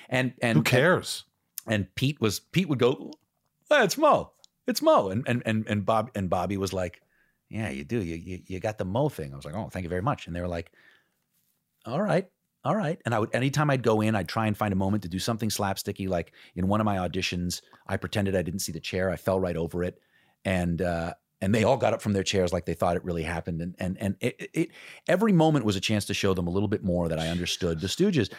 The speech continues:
Speaker 1: But, dude, I got my heart broken so many times because I remember reading Variety right after an audition, right after one of the auditions,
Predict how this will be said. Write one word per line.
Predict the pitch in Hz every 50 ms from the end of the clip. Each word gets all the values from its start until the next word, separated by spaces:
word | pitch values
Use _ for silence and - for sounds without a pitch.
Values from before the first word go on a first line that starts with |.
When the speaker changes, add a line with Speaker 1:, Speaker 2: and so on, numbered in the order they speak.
| - - - - _ _ _ _
Speaker 1:
But, | - 139 -
dude, | - 170 196 180
I | 156 165
got | 160 185
my | - 123
heart | 101 113 139 -
broken | - 113 104 - 90
so | 82 - 127
many | 127 120
times | - 165 180 208 170 101
because | 95 - 90 92
I |
remember | 95 92 104 113 107 90
reading | 92 104 104 107 104 95 90
Variety | 82 92 92 92 113 147 139 90 73
right | 76 113 151
after | 165 151 - 147 127
an | 113
audition, | 98 98 92 120 131 - - 67 - _ _ _ _ _ _ _ _ _ _ _ _ _ -
right | 117 165 190
after | 190 185 - 151
one | 135 139 139
of |
the | 131 127
auditions, | 123 123 117 151 156 - - 64 - - -